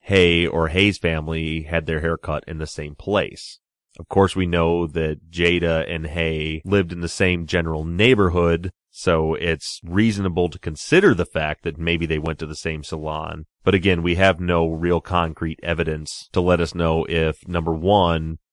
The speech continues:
if that is how Roy became connected with Jada Lambert,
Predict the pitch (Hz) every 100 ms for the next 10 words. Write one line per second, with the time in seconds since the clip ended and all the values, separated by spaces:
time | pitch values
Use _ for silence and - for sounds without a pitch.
0 | _ 107 - 92 87 80 87 85 78 80
1 | 80 82 82 80 78 82 - 82 76 80
2 | 80 80 80 76 78 - 76 73 92 104
3 | 82 80 76